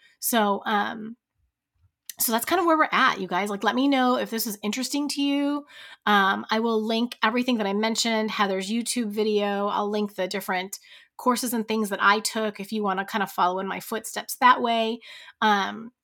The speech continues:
and, like, let me know if you'd like for me to do another update, like, maybe in the fall to, like, another shorty episode to let you know how things are going. But I'm really happy with it. I was never expecting to have a bestseller badge so early. Um, definitely wasn't expecting to kind of have it take off. It was very slow. Like, you guys, when I tell you,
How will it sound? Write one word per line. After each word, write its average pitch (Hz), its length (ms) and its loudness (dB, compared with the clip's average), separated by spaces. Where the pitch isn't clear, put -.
and, 240 140 4
like, 240 120 0
let 214 120 2
me 247 100 4
know 285 80 4
if 285 100 -2
you'd 240 120 -2
like 220 240 4
for 233 100 -2
me 220 140 2
to 202 100 2
do 208 380 2
another 202 340 0
update, 196 360 -4
like, 196 140 -10
maybe 190 300 -4
in 202 80 -4
the 196 80 -6
fall 185 560 0
to, 202 600 2
like, 196 160 -4
another 196 280 -2
shorty 190 300 -2
episode 196 320 -4
to 202 80 -8
let 190 160 -6
you 202 60 -4
know 202 100 -2
how 202 180 -4
things 208 220 -2
are 190 80 -4
going. 185 380 -2
But 262 160 2
I'm 247 140 4
really 285 180 4
happy 302 240 4
with 208 160 -2
it. 180 120 -6
I 196 480 4
was 208 200 -2
never 214 260 0
expecting 208 460 -6
to 196 60 -8
have 185 280 0
a 190 80 -6
bestseller 190 420 -4
badge 180 260 -2
so 180 160 -4
early. 202 480 -2
Um, 196 300 0
definitely 214 360 2
wasn't 202 240 -2
expecting 196 360 -6
to 196 80 -4
kind 196 160 -8
of 180 60 -8
have 196 140 -6
it - 100 -10
take - 240 -8
off. 180 240 2
It 220 80 -2
was 202 140 0
very 202 340 2
slow. 202 240 -2
Like, 208 180 -2
you 214 60 -6
guys, 202 260 2
when 208 80 -4
I 202 80 -2
tell 196 240 -2
you, 190 400 -2